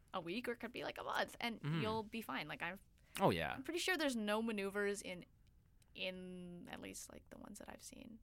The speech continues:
Speaker 1: where, that are so hard that, like, no one, unless you're professionally trained, could,
Speaker 2: Yeah.
Speaker 1: could do this. So
Speaker 2: Mm-hmm. 'Cause, like, I mean, yeah, it's, all of it is just, like, idle dance choreography, right? Like, I mean, if you look at a big group like Twice, if you're,
Speaker 1: Mm-hmm.
Speaker 2: oh, yeah, like, they have, like, nine members. They, they can't be too complicated or else it's just gonna look, like,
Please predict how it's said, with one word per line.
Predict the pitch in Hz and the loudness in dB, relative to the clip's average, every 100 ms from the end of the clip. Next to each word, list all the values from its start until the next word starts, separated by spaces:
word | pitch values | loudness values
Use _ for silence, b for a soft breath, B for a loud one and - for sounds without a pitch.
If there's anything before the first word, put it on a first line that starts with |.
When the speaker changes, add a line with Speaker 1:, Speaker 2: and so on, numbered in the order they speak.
| - | -8
Speaker 1:
where, | 190 185 - | -6 -6 -4
that | 196 | -4
are | 196 | 0
so | - 269 262 262 | 8 10 10 10
hard | 262 214 196 - B B - | 12 12 8 2 B B 0
that, | 180 | 0
like, | - - - - | 0 -6 -12 -10
no | 196 202 240 220 | -2 4 4 4
one, | 190 190 - - | -2 -6 -8 -6
unless | 202 220 | -4 -2
you're | 214 | -2
professionally | 233 - 277 254 294 285 | -4 -4 0 2 4 2
trained, | 311 277 233 190 170 | 6 6 6 6 12
could, | 196 160 | 12 12
Speaker 2:
Yeah. | 104 | 12
Speaker 1:
could | 339 - | 6 4
do | 349 285 | 8 8
this. | 214 185 - | 6 2 0
So | - 160 | 0 2
Speaker 2:
Mm-hmm. | 117 131 107 87 - - | 2 4 2 -2 -8 0
'Cause, | 135 131 | 4 6
like, | 123 | 6
I | 135 | 6
mean, | 131 127 110 104 - - | 8 8 6 2 -6 -4
yeah, | 131 131 | 6 8
it's, | 98 104 - - | 8 6 0 4
all | 127 131 | 10 10
of | 143 | 12
it | 110 | 8
is | 90 | 4
just, | 98 | 2
like, | 90 - | 0 2
idle | 104 107 92 | 2 4 4
dance | 85 95 95 | 4 2 0
choreography, | - 98 98 95 - | 2 4 6 4 -2
right? | 85 90 | -2 0
Like, | 104 98 | 0 2
I | |
mean, | 101 95 | 2 0
if | 90 | 0
you | 98 | 2
look | 95 95 | 2 2
at | |
a | 90 | 0
big | 90 101 | 2 2
group | 104 101 | 4 2
like | 87 87 - - | 0 -4 -8 -12
Twice, | - 98 117 - - | 0 2 2 -2 -4
if | 98 | -2
you're, | 95 95 - - - - | -2 -2 -4 -20 -14 -6
Speaker 1:
Mm-hmm. | 214 | -4
Speaker 2:
oh, | 98 | 2
yeah, | 120 120 78 | 8 8 8
like, | 101 101 | 0 2
they | 113 123 | 6 8
have, | |
like, | 110 104 | 8 6
nine | 110 110 | 6 8
members. | 117 117 95 92 | 6 6 4 4
They, | 107 117 | 4 4
they | 120 | 4
can't | 123 160 123 | 6 6 6
be | 101 | 4
too | - 135 | 6 8
complicated | 127 123 98 101 92 | 10 8 8 2 4
or | 95 | 2
else | 87 | 2
it's | 98 - | -2 -2
just | 101 | -2
gonna | - 92 | -2 -2
look, | 90 | -2
like, | 92 90 | -4 -6